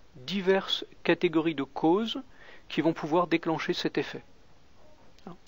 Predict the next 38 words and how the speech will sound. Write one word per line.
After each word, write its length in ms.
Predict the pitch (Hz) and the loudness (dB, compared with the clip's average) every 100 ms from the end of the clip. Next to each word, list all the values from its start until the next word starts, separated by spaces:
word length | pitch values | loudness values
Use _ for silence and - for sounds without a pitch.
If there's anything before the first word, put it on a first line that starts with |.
| - - - | -20 -18 -6
Donc 120 | 131 | 4
à 60 | 151 | 4
ce 160 | - | 4
sujet-là, 480 | 170 160 139 127 160 | -4 -2 2 4 6
vous 80 | 180 | 6
voyez 220 | 139 143 | 4 0
éventuellement 580 | 139 139 - 131 139 165 | 0 -2 0 0 0 0
le, 320 | 135 123 117 123 - - - - | 0 -2 -4 -8 -12 -14 -18 -6
mon 140 | 135 143 | -4 -2
cours 320 | - 190 - | 0 0 0
sur 140 | 160 | 0
les 80 | 139 | 2
méthodes 260 | 143 160 139 | 2 2 2
de 80 | |
résolution 520 | 139 135 131 131 - 135 | 2 2 2 -4 -6 -6
de 40 | |
problèmes 580 | - 139 123 143 185 123 - - - - | -2 -2 2 0 0 -6 -10 -20 -20 -10
sur 320 | - 165 165 | -2 -2 -2
ce 80 | - | -2
qu'on 140 | 147 | -2
appelle 260 | 127 160 160 | 2 2 2
les 100 | 139 | 2
diagrammes, 540 | 139 123 135 170 165 - - | 2 4 2 2 -4 -8 -8
euh, 180 | 160 127 | -6 -4
cinq 340 | 120 - 147 165 - - 147 | 2 6 6 4 -6 -12 -10
ou 140 | 151 - | -10 -6
six 360 | - 160 135 | -2 -2 0
M. 220 | 120 113 117 - - - - | 0 -2 -12 -16 -20 -20 -10
Hein, 140 | 120 135 | -8 -8
et 60 | 127 | -10
donc 120 | 135 | -10
qui 140 | - 123 | -6 -6
explique 580 | - - 160 170 - 302 277 | -6 -8 -8 -8 -12 -14 -8
ce 180 | - 139 | -6 -6
type 300 | - 147 - | -6 -8 -6
de, 120 | 127 | -6
de 140 | 131 | -2
logique. 460 | 127 123 123 - | -2 -4 -8 -14